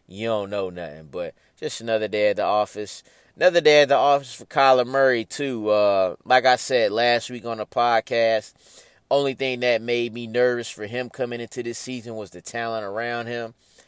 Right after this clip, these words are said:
Uh, not his talent alone. He chops up the forty-niners defense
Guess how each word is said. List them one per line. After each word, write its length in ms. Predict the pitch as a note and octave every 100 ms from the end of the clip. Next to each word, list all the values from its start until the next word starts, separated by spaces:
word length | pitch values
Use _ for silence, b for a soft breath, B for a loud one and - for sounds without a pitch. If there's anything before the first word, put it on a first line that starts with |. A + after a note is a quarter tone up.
| b b b
Uh, 400 | - G2 F#2 D#2+
not 340 | F2+ A#2+ A#2+ - _
his 360 | C3 B2 - -
talent 340 | C#3 A#2+ A#2 -
alone. 500 | G#2 A#2+ A#2 A2+ A2+ b b _
He 220 | C3+ C#3+
chops 540 | - - C#3+ - -
up 180 | C3 -
the 80 | G#2
forty-niners 840 | - B2+ A#2+ A2+ B2 B2 A#2 F2+
defense 760 | D#2 C3+ C3 - G#2+ - -